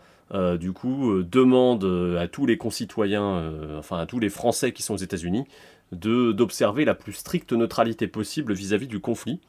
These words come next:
Euh, du coup, on a, euh, ce, ce, ce petit carton qui nous met, qui nous fait le rappel histo au début. Ça reste finalement assez rapidement un cadre,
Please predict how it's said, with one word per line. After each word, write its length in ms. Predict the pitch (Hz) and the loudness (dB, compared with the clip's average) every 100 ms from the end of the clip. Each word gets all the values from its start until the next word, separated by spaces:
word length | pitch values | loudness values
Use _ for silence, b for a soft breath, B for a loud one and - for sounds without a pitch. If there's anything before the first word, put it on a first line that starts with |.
| B B B B B B - | B B B B B B -4
Euh, 280 | 98 98 95 | 0 2 2
du 180 | 98 113 | 0 -4
coup, 260 | 170 175 | 2 4
on 120 | 127 | 6
a, 220 | 120 123 110 | 4 4 4
euh, 140 | 101 | 2
ce, 480 | 92 - 104 98 95 | 0 -2 2 2 0
ce, 180 | - 101 | -4 -6
ce 140 | 110 | -6
petit 160 | - 139 | -8 0
carton 280 | 123 170 | 2 2
qui 120 | 170 117 | -2 -2
nous 80 | |
met, 300 | 110 104 101 | 2 2 2
qui 120 | 98 117 | 0 -4
nous 80 | |
fait 140 | 107 147 | 0 0
le 60 | |
rappel 280 | 123 113 143 | 2 4 2
histo 260 | 117 - 147 | 0 0 2
au 100 | 120 | 4
début. 320 | 104 127 180 B B B B _ | 2 0 -4 B B B B _
Ça 220 | - 117 | -2 2
reste 260 | 110 147 - | 4 2 0
finalement 460 | - 120 117 147 - | -2 0 2 2 0
assez 260 | 127 - | -4 -2
rapidement 600 | 135 120 123 117 131 135 101 | 0 -2 -2 -2 0 0 -2
un 140 | 98 - - | -4 -6 -4
cadre, 540 | 151 170 113 92 | -2 0 0 -2